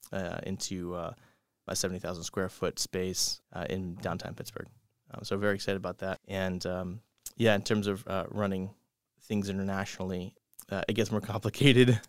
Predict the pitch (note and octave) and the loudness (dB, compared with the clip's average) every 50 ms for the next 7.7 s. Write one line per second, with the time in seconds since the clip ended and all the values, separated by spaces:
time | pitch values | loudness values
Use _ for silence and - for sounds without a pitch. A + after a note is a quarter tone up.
0 | - - A2+ A2 G#2+ G#2+ G#2 G2+ G#2 G#2 G#2 - _ - G#2+ G#2 G2 G2 G#2 G2 | -2 4 6 8 8 8 8 6 4 2 0 -2 _ 0 2 2 4 4 4 4
1 | E2+ F#2+ G2 F#2+ F#2+ - - - G2 F#2 F2+ - - F2+ F#2+ G2 F#2 F2 F2+ - | 4 4 4 2 0 0 0 0 0 -2 -2 -2 -2 -2 -2 0 0 -2 -2 -4
2 | F2+ - - - - F2 F#2 - - - - G#2 E2 - - - F2+ F2+ F2 F2 | -6 -8 -8 -6 -4 -4 -4 -6 -8 -4 -2 -2 -2 -2 -2 0 0 0 -2 -4
3 | - - - - E2+ F2 F2+ E2+ F2 F2 - - _ _ _ _ _ _ _ - | -8 -8 -4 -2 -2 -2 -2 -2 -4 -4 -6 -8 _ _ _ _ _ _ _ -6
4 | - F#2 F2+ F2 F2 F2+ - - - E2+ E2+ E2+ E2+ F2 D#2+ - - - - - | -4 -4 -2 -2 -4 -4 -6 -6 -6 -6 -4 -4 -4 -4 -6 -6 -8 -10 -10 -10
5 | - - F2+ F2+ F#2 - - - F#2 F#2+ F#2+ D#2 E2 F2+ - - F#2 F2+ F2 E2 | -10 -6 -4 -4 -4 -4 -4 -2 -2 -2 -2 -4 -4 -4 -4 -4 -4 -4 -4 -6
6 | - - _ - - F#2 E2+ F#2 G2+ - F2+ F2+ F2 - - _ - F2+ - - | -8 -12 _ -14 -12 -10 -10 -10 -8 -6 -6 -6 -6 -6 -10 _ -12 -8 -6 -4
7 | - - G2 F2 F2 F2+ F2 - - - - - - - | -2 -2 -2 -2 -2 -4 -8 -8 -8 -8 -8 -8 -10 -14